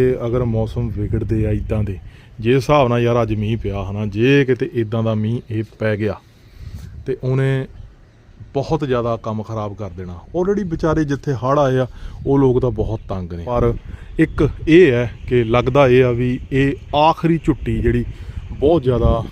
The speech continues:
ਭਾਰੇ ਮੀਂਹਾਂ ਦੀ ਆ, ਲੱਗਦਾ ਆ ਕਿ ਉਸ ਤੋਂ ਬਾਅਦ ਸ਼ਾਇਦ ਸੁੱਖ ਦਾ ਸਾਹ ਲੋਕਾਂ ਨੂੰ ਆ ਜਾਵੇ, ਕਿਉਂਕਿ ਪੰਜਾਬੀ ਮੀਂਹ ਦੇ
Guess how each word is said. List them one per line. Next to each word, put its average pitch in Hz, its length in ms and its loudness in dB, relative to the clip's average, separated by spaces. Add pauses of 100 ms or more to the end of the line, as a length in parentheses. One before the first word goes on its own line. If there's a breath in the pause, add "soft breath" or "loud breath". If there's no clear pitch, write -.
(140)
ਭਾਰੇ 117 260 0
ਮੀਂਹਾਂ 117 380 -2
ਦੀ - 160 -8
ਆ, 113 100 -6 (400)
ਲੱਗਦਾ 120 440 -2
ਆ 120 40 -2
ਕਿ 117 120 0
ਉਸ 117 300 -2
ਤੋਂ 135 120 -8
ਬਾਅਦ 117 220 2
ਸ਼ਾਇਦ 107 360 -6
ਸੁੱਖ - 300 -4
ਦਾ 123 140 2
ਸਾਹ 113 240 0
ਲੋਕਾਂ 113 340 0
ਨੂੰ 107 180 -2
ਆ 104 60 -4
ਜਾਵੇ, 113 200 -2 (560 loud breath)
ਕਿਉਂਕਿ 185 180 6
ਪੰਜਾਬੀ 180 420 2
ਮੀਂਹ 190 220 4
ਦੇ 208 80 2